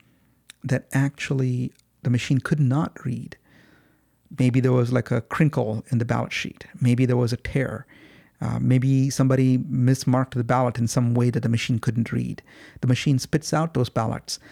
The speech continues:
but those ballots get put into a separate slot for hand counting. And so now we have to manually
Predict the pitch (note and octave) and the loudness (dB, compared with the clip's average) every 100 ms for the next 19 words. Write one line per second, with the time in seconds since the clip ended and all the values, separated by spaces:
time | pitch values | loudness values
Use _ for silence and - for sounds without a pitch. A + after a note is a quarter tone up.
0 | - - B2+ C#3+ C#3+ C#3 C#3 - C3+ - | -18 -4 2 2 2 0 0 -2 -6 -2
1 | B2+ B2 B2+ - C3+ - B2+ - D3+ C#3 | -2 0 -2 -2 -4 -4 -4 -2 0 -2
2 | - - B2 G#2 D3 D3+ C#3+ - C3+ - | -6 -8 -6 -2 2 2 2 -4 -6 -8
3 | - - _ - - - - - B2+ C3 | -12 -14 _ -20 -20 -20 -8 -2 0 2
4 | B2 A#2+ A#2+ D#3 D#3+ C#3 C3+ - A#2+ A#2+ | 2 2 2 2 2 0 -4 -2 -2 2
5 | B2+ C#3 C#3 B2+ A#2 A2 A2+ | 4 4 4 2 0 -4 -6